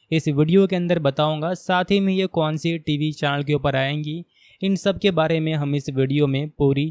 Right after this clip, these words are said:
चर्चा करेंगे। तो चलिए दोस्तों, बात करते हैं इस कमाल की फिल्म के मारे-, बारे में, जिसका नाम है अरान मनाई फ़ोर। हालांकि ये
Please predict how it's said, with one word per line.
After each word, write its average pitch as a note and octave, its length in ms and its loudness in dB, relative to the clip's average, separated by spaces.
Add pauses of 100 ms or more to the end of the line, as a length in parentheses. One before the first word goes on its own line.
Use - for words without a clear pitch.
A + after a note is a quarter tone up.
चर्चा C3+ 380 -2
करेंगे। C#3 480 -2 (760)
तो F#3+ 60 2
चलिए A3 300 4
दोस्तों, G3+ 400 4
बात D#3+ 320 4
करते D#3 320 0
हैं D#3+ 340 4 (100)
इस D3+ 220 -2 (340)
कमाल D#3 360 0
की D#3 200 0
फिल्म C#3+ 280 0
के D3 120 -2
मारे-, C#3+ 340 0 (100)
बारे C#3+ 340 2
में, D#3+ 280 -2 (880)
जिसका F#3 420 0
नाम F#3 340 0
है F#3+ 120 -2 (120)
अरान D#3+ 420 0
मनाई C3+ 300 -2
फ़ोर। C3 380 -4 (640)
हालांकि G3+ 400 4
ये G3 160 2